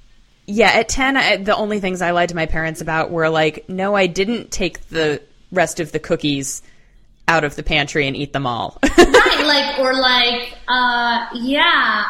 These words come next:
Speaker 2: I'm going to sleep. Totally not gonna stay up all night reading."
Speaker 1: Yeah, oh, yeah, that
Speaker 2: That is maybe for fifteen and
Speaker 1: Yeah,
Speaker 2: up.
Speaker 1: that one was probably, staying up way too late reading was probably the,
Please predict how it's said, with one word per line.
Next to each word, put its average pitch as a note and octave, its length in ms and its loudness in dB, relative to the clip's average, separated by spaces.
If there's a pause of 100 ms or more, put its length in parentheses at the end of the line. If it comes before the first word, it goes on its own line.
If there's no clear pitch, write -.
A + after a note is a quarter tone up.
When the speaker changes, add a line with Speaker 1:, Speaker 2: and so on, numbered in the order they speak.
Speaker 2:
I'm A3+ 460 0
going A3+ 300 -4
to G#3+ 80 -6
sleep. A3 580 -6
Totally C#4 460 -2
not G#3+ 340 -2
gonna G3 220 -6
stay G3 320 -6
up F3+ 320 -4
all F#3 180 -6
night F#3+ 300 -8
reading." F3+ 260 -8
Speaker 1:
Yeah, E3+ 460 8
oh, F3 240 6
yeah, A3 220 2
that C4 320 4 (100)
Speaker 2:
That A#3+ 140 2
is B3 200 0
maybe C4 580 2
for C#4 280 2
fifteen C#4 440 0
and A#3 140 0
Speaker 1:
Yeah, F3+ 420 2
Speaker 2:
up. F3+ 100 -10
Speaker 1:
that A#3+ 240 6
one G3 300 -2
was F3+ 200 -6
probably, F3 800 -4
staying G#3 440 -8
up F#3+ 260 -6 (300)
way F3 200 -4
too F#3 180 -6
late E3 240 -6
reading D3+ 340 -8
was C#3+ 140 -12
probably D3+ 720 -8
the, C#3+ 560 -8